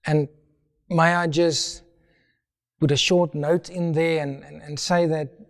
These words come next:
don't be like, like Adam and Eve, who were so focused on the one thing they didn't have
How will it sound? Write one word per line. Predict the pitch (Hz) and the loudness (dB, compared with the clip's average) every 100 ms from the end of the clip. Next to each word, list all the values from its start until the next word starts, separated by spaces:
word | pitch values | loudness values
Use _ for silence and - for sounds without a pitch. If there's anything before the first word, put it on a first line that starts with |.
| _ _ | _ _
don't | 190 220 185 | 2 4 4
be | 175 175 | 4 4
like, | 165 151 139 - - _ - | 4 0 -4 -12 -20 _ -14
like | 139 131 - | -14 -14 -6
Adam | 180 180 170 156 - _ - | 0 0 0 -4 -8 _ -20
and | 127 - | -20 -4
Eve, | 202 151 120 - - | 0 0 -2 -10 -12
who | 147 | -8
were | 143 151 147 | -4 -4 -4
so | - - 269 247 | -6 -4 -4 -6
focused | - - 214 214 - 120 - - - _ _ _ - | -8 0 4 4 2 -10 -8 -10 -12 _ _ _ -6
on | 160 | 0
the | 160 | 4
one | 165 175 196 208 214 214 | 4 4 2 4 2 0
thing | - - 170 147 151 - _ _ | -6 0 2 0 -6 -16 _ _
they | 151 143 156 | -10 -2 -2
didn't | 151 156 156 180 147 | 2 0 0 -2 -4
have | 127 - - - | -10 -16 -20 -20